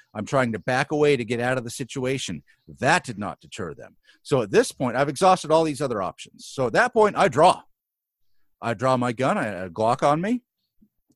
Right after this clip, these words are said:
I draw it. I level it straight at these people 'cause I, I'm not gonna go into the low ready in something like this. I'm not just gonna have it at my side 'cause it's too easy to get tackled from something like that. It was too easy for someone to gain control of my arm at that point.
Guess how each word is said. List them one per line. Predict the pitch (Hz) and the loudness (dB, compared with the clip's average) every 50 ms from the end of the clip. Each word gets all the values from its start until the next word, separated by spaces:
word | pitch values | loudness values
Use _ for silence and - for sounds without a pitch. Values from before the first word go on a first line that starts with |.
| _ _ _ _ - | _ _ _ _ -12
I | 110 113 | -10 -10
draw | 110 - - 117 110 127 147 | -10 -6 -2 2 2 4 4
it. | 170 - | 4 2
I | - 117 147 | 2 0 0
level | 147 143 151 147 131 123 | 2 4 2 2 2 0
it | 101 - | -4 -4
straight | - - - - 131 143 165 | -6 -10 -6 -2 0 0 0
at | 170 143 | 0 -2
these | 175 180 170 - | -6 -6 -6 -6
people | - 180 185 - 233 - 143 - _ _ _ - - _ | -4 -4 -2 -2 -2 -4 -4 -6 _ _ _ -20 -20 _
'cause | - 139 | -2 0
I, | 139 123 104 | 0 2 2
I'm | 135 143 139 | 2 2 4
not | 147 175 202 | 4 4 4
gonna | - 202 165 | 2 -4 -2
go | 139 156 165 165 160 | 0 2 2 2 0
into | 151 - - | -2 -6 -4
the | 135 127 | -4 -2
low | 117 117 139 147 | 0 2 4 4
ready | 135 120 123 135 135 110 90 80 - | 4 4 2 2 0 0 -4 -8 -8
in | 107 98 | -10 -10
something | - - 104 87 90 87 | -8 -8 -8 -8 -8 -12
like | 87 87 82 | -14 -14 -12
this. | - 90 - - | -12 -14 -12 -10
I'm | 104 98 | -8 -6
not | 104 117 120 - | -4 -4 -4 -6
just | - - - - | -8 -18 -12 -12
gonna | 131 110 | -10 -10
have | 104 123 123 107 | -8 -8 -8 -8
it | 101 | -8
at | 107 98 - | -10 -12 -12
my | 87 87 | -16 -16
side | - - - 240 226 165 139 139 131 _ - - - _ - | -14 -8 -4 0 0 2 0 0 -4 _ -20 -20 -18 _ -6
'cause | 160 143 127 | -6 -4 -4
it's | 127 - | -6 -10
too | - - 180 170 147 | -6 -4 -2 0 0
easy | 143 131 131 | -2 -2 -4
to | 131 113 | -8 -8
get | 101 113 - - | -8 -8 -8 -2
tackled | - 208 190 185 - 73 60 - _ _ _ _ _ _ | 0 0 0 0 -2 -6 -14 -14 _ _ _ _ _ _
from | - 113 95 | -8 -8 -4
something | - 120 104 - 101 90 | -4 -6 -6 -6 -8 -10
like | 82 82 82 _ - | -10 -10 -12 _ -12
that. | 78 71 62 - _ _ _ _ - _ - | -12 -12 -12 -14 _ _ _ _ -20 _ -12
It | 104 | -12
was | 92 - | -12 -8
too | - 160 139 | -6 -4 -4
easy | 123 113 - 117 | -4 -4 -8 -12
for | 101 110 107 | -12 -12 -6
someone | - 139 120 110 101 | -6 -4 -4 -4 -6
to | 101 | -6
gain | 92 117 113 107 104 | -6 -6 -6 -6 -6
control | - 107 90 - - 110 95 95 98 - - | -8 -10 -12 -8 -6 -4 -2 -2 -4 -4 -6
of | 98 92 80 | -8 -8 -8
my | 80 - 95 | -8 -8 -6
arm | - 139 226 277 196 104 | -2 0 0 0 0 -2
at | 80 - | -4 -8
that | - 85 - _ _ | -12 -16 -16 _ _
point. | - 76 64 - | -16 -16 -16 -16